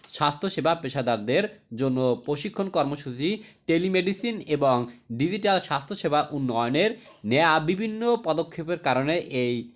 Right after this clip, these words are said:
বাজারের পরিধি বাড়ছে। ফোর আই আর প্রযুক্তি ব্যব-, বাংলাদেশে স্বাস্থ্যসেবা খাতে বিপ্লব বয়ে আনবে। টেলিমেডিসিন, ইলেকট্রনিক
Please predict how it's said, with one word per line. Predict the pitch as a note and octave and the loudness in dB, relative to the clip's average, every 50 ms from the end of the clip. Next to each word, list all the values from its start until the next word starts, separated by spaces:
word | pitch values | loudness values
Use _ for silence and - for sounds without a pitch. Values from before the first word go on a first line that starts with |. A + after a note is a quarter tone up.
| _ - - | _ -10 -2
বাজারের | G2+ B2+ C#3 C#3 D#3+ E3 E3 F3+ F3 | 0 2 2 4 2 2 4 2 0
পরিধি | E3+ - C#3+ C3+ C3 B2 A#2+ A#2 | 0 -2 -2 0 0 0 -2 0
বাড়ছে। | G2+ G#2 G2 - - - G2+ F2+ - - _ _ _ _ _ _ - | 0 0 0 -2 -4 -10 -12 -12 -12 -16 _ _ _ _ _ _ -6
ফোর | - C#3+ D#3 F3 F#3+ F3+ | 0 2 2 4 4 2
আই | - - D#3+ F3 G3 | 2 2 2 2 4
আর | G3+ G3+ | 2 0
প্রযুক্তি | G3 G3 G3 G3 G3+ A3 G#3 - A#3 | 0 -2 -4 -2 -2 -2 -4 -4 -6
ব্যব-, | G#3 D#3+ D3+ D3 D3+ E3+ F3 D#3 B2 | 0 0 0 2 2 0 -2 -2 0
বাংলাদেশে | A#2 A2+ B2+ C#3+ D#3+ F3+ F#3+ G#3 G3 - - D#3 F#3+ G#3 - - _ _ - | 2 2 2 4 2 0 2 0 -2 0 0 0 0 -2 -6 -16 _ _ -14
স্বাস্থ্যসেবা | - - D3+ D3 D3 - G3 - G#3 G3 G#3 G3+ | -6 -2 -2 -2 -2 -4 -6 -6 -2 -2 -2 -2
খাতে | - F3 D#3 D3+ - E3 D#3 | -2 -4 -6 -2 -2 -2 -2
বিপ্লব | B2+ C3 C3 C3+ C3 C3 C3 B2+ A#2+ G#2+ G2 | 0 -2 -4 -4 -2 0 2 2 2 0 -2
বয়ে | G2 A#2 B2+ C#3+ D#3 D#3+ | 0 2 4 4 4 4
আনবে। | D3+ C3 A2+ A2 C3 E3 G3+ C#4 - - _ _ - _ _ _ _ - | 2 0 0 2 0 0 0 -2 -6 -20 _ _ -20 _ _ _ _ -2
টেলিমেডিসিন, | - E3+ F#3 G#3 G#3+ G#3 G#3 G#3 G#3 G#3+ - A3 A3 A3 A3 - _ _ - | 0 2 2 2 2 2 0 0 -2 -2 -4 -4 -4 -4 -10 -16 _ _ -6
ইলেকট্রনিক | A2+ C3+ D3 E3 E3 E3 - F3 F3 F3 F3+ G3+ G#3 G#3 | -4 -2 -2 -2 -4 -4 -2 -2 0 2 0 0 -2 -4